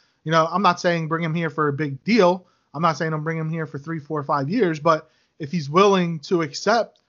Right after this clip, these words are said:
you know, 'cause he hasn't gotten the offers that he wanted, if he's willing to accept a one-year, you know, deal, maybe an incentive-laden deal, would you consider that if you're not satisfied, if, if,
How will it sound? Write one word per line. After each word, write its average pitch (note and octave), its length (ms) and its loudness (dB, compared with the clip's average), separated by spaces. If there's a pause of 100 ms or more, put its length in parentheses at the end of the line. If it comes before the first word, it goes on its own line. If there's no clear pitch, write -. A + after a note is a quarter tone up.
(140)
you D3 80 -8
know, D3 80 -4
'cause D3 100 -8
he D#3+ 80 -2
hasn't E3 260 0
gotten E3 200 -2
the D#3+ 80 -6
offers D#3+ 320 -2
that D3 100 -2
he C#3+ 60 -4
wanted, F3+ 240 0
if E3+ 80 -8
he's F3 120 -8
willing F3+ 220 -2
to F#3+ 100 -14
accept - 240 -4
a D3 60 0
one-year, D3+ 640 -2 (280)
you D3 100 -6
know, C#3 300 0
deal, D3 420 -2
maybe D#3+ 360 -2
an D#3 80 -2
incentive-laden D3+ 720 0
deal, C#3 220 2
would C#3+ 160 0
you D3 80 -4
consider C#3+ 420 0
that D#3+ 380 2 (260)
if G#3+ 280 2
you're F#3 120 4
not F3+ 340 2
satisfied, F3+ 720 0
if, D#3+ 180 -4
if, D3+ 180 -10